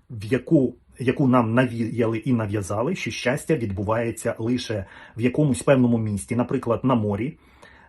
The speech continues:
або в якійсь подорожі, або ж щастя відбувається в якомусь періоді часу, наприклад, е,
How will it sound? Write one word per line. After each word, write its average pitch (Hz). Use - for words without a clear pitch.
або 127
в 123
якійсь 127
подорожі, 120
або 117
ж -
щастя 151
відбувається 123
в 104
якомусь 131
періоді 127
часу, 107
наприклад, 123
е, -